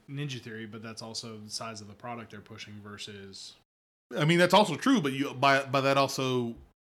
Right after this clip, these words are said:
Speaker 2: by that as well, like, every studio on here is a triple A studio except for Ninja Theory.
Speaker 1: Yeah.
Speaker 2: And I just, like,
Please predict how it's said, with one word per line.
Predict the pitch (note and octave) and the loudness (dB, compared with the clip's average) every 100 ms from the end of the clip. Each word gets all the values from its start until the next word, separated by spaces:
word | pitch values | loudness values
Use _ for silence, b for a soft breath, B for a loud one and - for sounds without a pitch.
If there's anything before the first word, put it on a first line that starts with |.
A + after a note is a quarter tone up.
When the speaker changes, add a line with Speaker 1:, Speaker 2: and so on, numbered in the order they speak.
| C3 | -2
Speaker 2:
by | B2+ A#2+ | 0 2
that | C3 A#2+ - - _ _ - _ _ _ C#3 | 2 2 -2 -18 _ _ -20 _ _ _ -4
as | G#2 | -2
well, | A#2 D#3 | 2 4
like, | C#3 A2+ D#3+ | 4 0 0
every | F3 F3+ D3+ C#3 | 2 4 2 2
studio | - - G#3+ G3 C3 | -4 -4 2 4 4
on | A#3 F#3 | 2 0
here | C3 | -4
is | |
a | G#2 | -8
triple | - F3 C#3+ | -12 -6 -6
A | |
studio | A2+ F#3+ G3 G#2 | -4 -4 -2 -4
except | G#2 - - | -4 -10 -10
for | - | -8
Ninja | C3+ D3+ C3+ | -8 -8 -12
Theory. | - - - _ _ _ _ - | -16 -20 -20 _ _ _ _ -6
Speaker 1:
Yeah. | D#3 G#3 - _ _ _ | -6 -6 -10 _ _ _
Speaker 2:
And | C3 C3 B2+ B2 | -4 -2 -2 0
I | A#2+ C#3 | 0 2
just, | D3 - C3+ | 0 -2 -2
like, | B2 | -4